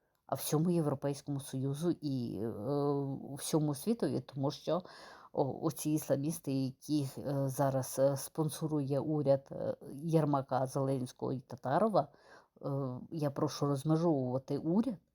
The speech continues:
України і народ України. І роз-, і я, е, зараз розмежовую оцих оборотнів під прапором Ічкерії і простих чеченців, які так само страждають від, від діяльності оцих от, оцих от, е,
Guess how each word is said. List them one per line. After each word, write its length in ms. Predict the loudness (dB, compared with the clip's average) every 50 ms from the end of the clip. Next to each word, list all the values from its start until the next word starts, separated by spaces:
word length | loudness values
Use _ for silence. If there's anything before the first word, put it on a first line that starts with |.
| _ _
України 680 | -8 -6 -4 -4 -4 -4 -2 -2 -2 0 0 -2 -4 -6 -12 _ _ _ _ _ _ _ _ _ _
і 100 | 2 4
народ 400 | 6 6 6 6 2 2 0 -6
України. 580 | -4 -4 -4 -4 -4 -4 -6 -6 -6 -6 -6 -8 _ _ -20 -20 -20 _ _
І 100 | 0 0
роз-, 240 | 0 0 -4 -6 -6
і 480 | -4 -2 0 0 0 0 0 -2 -2 -2
я, 420 | 2 4 4 6 6 6 4 4
е, 260 | 2 0 0 -2 -2 2
зараз 440 | 4 4 4 4 2 -2 -6 -2
розмежовую 840 | 0 0 0 0 0 -2 0 2 2 2 2 2 0 -2 -2 -2 -2 -2
оцих 380 | -2 -4 -2 -6 -6 -2 2
оборотнів 520 | 2 2 4 4 4 2 2 0 -6 -10 -10
під 140 | -10 -18 _ _
прапором 460 | -4 -2 -2 -2 -2 -6 -6 -6 -6
Ічкерії 520 | -6 -8 -10 _ -2 -2 -2 -2 -2 -4 -6
і 40 |
простих 540 | -6 -2 -2 -4 -4 -2 -2 -2 -2 -2 -6
чеченців, 640 | -16 -20 -20 -6 -4 -4 -4 -4 -6 -10 -16 -18 -20 -20 _ _ _ _ _ _ _ _ _ _ _ _ _ _ _
які 260 | -6 -4 -4 -4 -6
так 200 | -4 -2 -4 -6
само 300 | 0 0 0 0 2 -2
страждають 720 | -4 -6 -8 -6 -6 -4 0 0 2 2 2 -2 -4 -6 _
від, 200 | -10 -10 -8 -6
від 220 | -4 -4 -4 -4
діяльності 600 | -4 -4 -2 -2 -2 -2 -2 -4 -6 -6 -6 -4 -4
оцих 460 | -4 -4 -6 -12 -12 -12 -12 -8 -8
от, 220 | -8 -8 -8 -14 -20 -20 -20 -20 -20 -20 _ _ -20 _ _ _ _
оцих 540 | -6 -6 -6 -4 -4 -2 -2 -2 -2 -4 -8
от, 200 | -8 -8 -6
е, 40 | -8